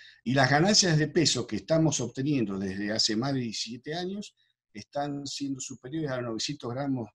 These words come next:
por día sin ningún tipo de suplemento, sin nada, solamente con verdeos de invierno. Y acá lo llamativo, y lo vamos a ver en, a lo largo de,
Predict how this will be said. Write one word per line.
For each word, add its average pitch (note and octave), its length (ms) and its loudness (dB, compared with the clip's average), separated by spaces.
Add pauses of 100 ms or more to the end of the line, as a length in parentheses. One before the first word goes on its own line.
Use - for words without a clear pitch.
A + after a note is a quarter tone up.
por D#3 220 -2
día G3+ 400 -2
sin - 500 0
ningún E3 400 0
tipo E3+ 280 -6
de C3 40 -4
suplemento, F#2 540 -12 (100)
sin E3+ 320 -4
nada, G#2 500 -2
solamente D3+ 640 -2
con B2+ 380 -8
verdeos A#2+ 320 -4
de G#2+ 80 -4
invierno. G2+ 580 -8 (800)
Y C#3 80 0
acá G#3 240 2
lo A3 240 2
llamativo, E3+ 640 2
y A#2 60 -2
lo A#2+ 80 -4
vamos E3+ 360 -2
a B2+ 100 -4
ver D3+ 220 2
en, A#2 220 -4
a G2 80 -10
lo A2 120 -6
largo C3 340 -6
de, F#2+ 260 -6